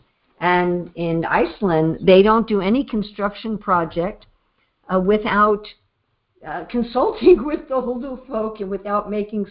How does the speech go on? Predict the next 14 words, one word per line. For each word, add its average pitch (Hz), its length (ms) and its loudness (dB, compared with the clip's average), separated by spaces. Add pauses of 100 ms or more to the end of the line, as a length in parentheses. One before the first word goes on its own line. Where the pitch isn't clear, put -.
some 196 340 -4 (380)
arrangement 196 840 0
for 156 120 -10
the 147 100 -10
huldufólk, 202 640 -10 (580)
even 240 300 2
though 226 160 4
people 214 340 -2
can't 190 360 -2
generally 165 640 -2 (160)
see 381 160 4
them. - 200 -12 (1300)
You 196 80 -14
know, 175 120 -8